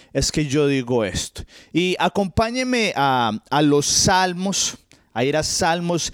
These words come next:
treinta y cuatro. Salmos treinta y cuatro. Ahí está, Salmos treinta y cuatro,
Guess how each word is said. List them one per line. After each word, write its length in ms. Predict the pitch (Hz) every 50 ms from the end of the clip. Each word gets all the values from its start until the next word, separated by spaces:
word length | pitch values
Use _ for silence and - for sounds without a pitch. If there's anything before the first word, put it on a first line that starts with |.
| - - - - - _ _
treinta 440 | - - 151 143 143 135 - - 135
y 80 | 123 107
cuatro. 760 | - - - - 160 160 165 160 156 147 - - 165 170 165 - - - - _ _ _ _ _ _ _ _ _ - - - _ _ _ _ _ - - - - _ _ - -
Salmos 680 | - - - 185 185 190 196 202 214 185 - - - _
treinta 400 | - 156 156 143 135 117 - 127
y 80 | 123
cuatro. 580 | - - - 147 151 147 147 - - - 160 156 - - - - _ _ _ _ _ _ _ _ _ _ _ _ _ _ - - _ _ _ _ _ _ _ _ _ _
Ahí 180 | 107 107 113 123
está, 240 | 120 - 143 131
Salmos 400 | 120 - 139 139 151 156 151 -
treinta 300 | - 143 131 123 - 120
y 40 | 107
cuatro, 560 | - - 135 139 139 135 135 - - 147 139